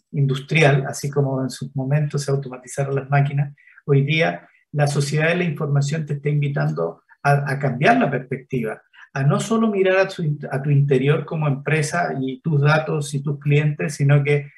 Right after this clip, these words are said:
estás en un escenario bastante más expuesto,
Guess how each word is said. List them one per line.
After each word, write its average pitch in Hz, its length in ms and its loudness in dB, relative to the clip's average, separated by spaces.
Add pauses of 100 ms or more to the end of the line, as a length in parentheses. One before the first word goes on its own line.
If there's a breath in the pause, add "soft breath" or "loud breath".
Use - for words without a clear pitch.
estás 156 640 0
en 143 160 4
un 165 160 4
escenario 160 720 -2 (140)
bastante 214 500 2
más 170 240 2
expuesto, 170 680 -2